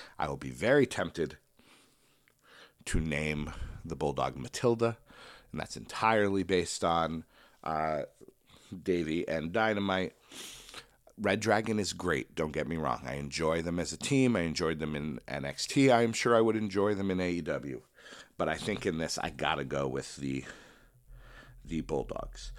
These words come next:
Uh, you could make the case, yes, Davey Boy Smith has a Hall of Fame career all on his own, but he never won a world title. You know, his biggest thing post the breakup of the Bulldogs is winning,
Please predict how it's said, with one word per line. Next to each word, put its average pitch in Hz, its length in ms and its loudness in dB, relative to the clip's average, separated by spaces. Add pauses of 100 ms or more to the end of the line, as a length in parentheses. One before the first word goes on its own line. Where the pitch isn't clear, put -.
(300)
Uh, 85 320 4 (400)
you 85 360 -2
could 80 280 -2
make 87 300 -2
the 95 80 -6
case, 107 380 2
yes, 92 600 0 (2000)
Davey 87 300 2
Boy 85 260 2
Smith 92 460 0 (140)
has 82 140 -10
a 78 60 -6
Hall 87 340 2
of - 80 -2
Fame 87 260 0
career 95 460 0
all 82 260 0
on 85 160 2
his 82 160 -2
own, 92 320 0 (340)
but 123 80 2
he 156 80 8
never 85 280 4
won 71 180 0
a 65 40 -2
world 64 260 -4
title. 64 400 -6 (540)
You 82 120 0
know, 69 100 -2
his 85 220 -4
biggest 85 460 0
thing 92 300 2
post - 680 -4 (580)
the 92 100 -2
breakup 82 380 -2
of 90 140 -4
the 98 80 -2
Bulldogs 80 640 -2
is 82 280 -2
winning, 87 540 -2